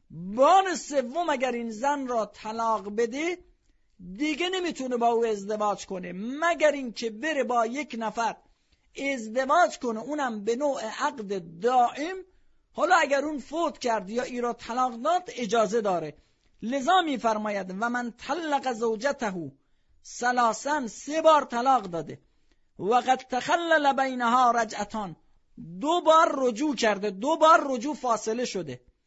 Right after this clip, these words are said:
بین این سه طلاق. یا نه، رجوع نکرده، «او ما به حکمهما»، کاری کرده که در حکم رجوعه، دوباره عقدش کرده،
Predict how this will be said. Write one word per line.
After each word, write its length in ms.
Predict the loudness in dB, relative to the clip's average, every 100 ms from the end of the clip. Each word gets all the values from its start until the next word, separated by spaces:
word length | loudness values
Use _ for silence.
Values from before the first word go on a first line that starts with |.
| _
بین 460 | -14 -6 -2 -2 -2
این 260 | -4 -6
سه 180 | -4 -6
طلاق. 480 | -4 -2 0 -2 -4 _ _ _
یا 380 | -8 2 6 6
نه، 200 | 6 2
رجوع 600 | 2 -2 -4 -2 0 4
نکرده، 640 | 4 2 0 -2 -6 0 6
«او 280 | 6 6
ما 580 | 0 0 4 6 6 6
به 120 | 4 2 0
حکمهما»، 880 | -2 -2 -4 -4 -4 -2 -2 -2 -10 _ _ _ _ _ -12
کاری 420 | 2 6 6 6
کرده 360 | 2 2 2 -2
که 140 | -2
در 180 | 0 0
حکم 480 | -2 -4 -4 -2 -2
رجوعه، 280 | -2 -4
دوباره 460 | -2 0 6 6 8
عقدش 560 | 6 2 0 -4 -6 -6
کرده، 400 | -8 -10 -14